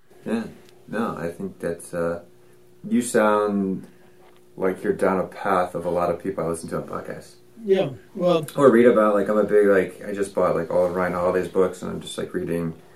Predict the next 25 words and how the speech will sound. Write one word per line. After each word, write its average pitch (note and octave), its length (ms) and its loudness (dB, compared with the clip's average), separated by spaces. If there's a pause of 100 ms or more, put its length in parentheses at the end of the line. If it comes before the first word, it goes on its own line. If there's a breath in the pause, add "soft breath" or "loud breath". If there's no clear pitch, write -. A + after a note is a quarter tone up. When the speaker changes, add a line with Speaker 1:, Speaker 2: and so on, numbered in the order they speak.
(400 loud breath)
Speaker 1:
a - 100 -10
lot F#2+ 220 -4
of - 40 -14
stuff - 220 -6
by, F#2 60 -4
like, F2+ 200 -6
the F2+ 80 -10
Stoics F2+ 640 0
and, F2 480 -8 (160)
uh, - 220 -2
like, - 180 -4
meditations, F2+ 840 -6
and E2 300 -6 (160)
it's, A2 220 -4
like, G#2+ 340 4 (560 loud breath)
little A2+ 320 0
tiny G2+ 460 0 (320)
principles A2+ 600 2
that A2 140 6
aren't G2 260 0
revolutionary G#2 720 0
that F#2 220 2
you F2 120 -6
just, F2 180 -6
like, - 300 -4